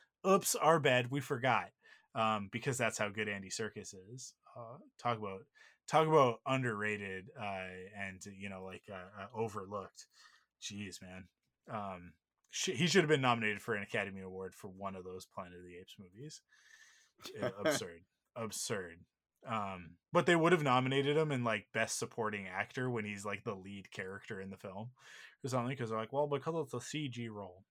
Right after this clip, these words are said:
Speaker 1: And it's like, "No, no." Uh, he crushes it as Caesar. Uh, but anyways.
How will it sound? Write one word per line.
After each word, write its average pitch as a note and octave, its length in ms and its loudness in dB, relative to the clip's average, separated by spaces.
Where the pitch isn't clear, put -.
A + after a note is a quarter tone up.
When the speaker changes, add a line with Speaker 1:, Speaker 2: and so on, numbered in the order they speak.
Speaker 1:
And A2+ 120 -10
it's F#2+ 140 -18
like, G2 180 -20
"No, F#2 300 -12
no." F#2+ 140 -14
Uh, F2+ 280 -8
he A2+ 120 -8
crushes G#2 500 -4
it F2 180 -12
as F2+ 80 -12
Caesar. G2 420 -12
Uh, F2+ 540 -8
but B2 280 -2
anyways. E2+ 460 -6